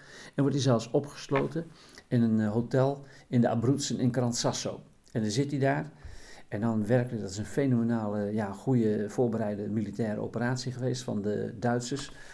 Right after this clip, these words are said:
Dan heb je een, eh, Otto Skorzeny, een S S'er, die met zweefvliegtuigen,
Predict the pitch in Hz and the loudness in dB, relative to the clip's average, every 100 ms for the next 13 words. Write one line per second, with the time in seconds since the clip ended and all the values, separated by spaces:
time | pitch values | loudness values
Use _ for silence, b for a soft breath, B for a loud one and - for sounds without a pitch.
0 | B B 110 101 107 101 101 98 98 98 | B B -4 -2 -2 0 -2 -2 -2 -4
1 | 98 - - - - 120 117 107 104 - | -6 -10 -16 -14 -8 -2 -2 -2 -6 -6
2 | - - 101 101 120 120 127 113 104 98 | -4 -4 -4 0 2 4 2 0 -4 -6
3 | - 135 135 131 B B B 113 104 - | -4 -4 -4 -6 B B B -2 -2 0
4 | 139 143 143 123 127 120 120 120 | 0 0 -2 -2 0 0 0 -4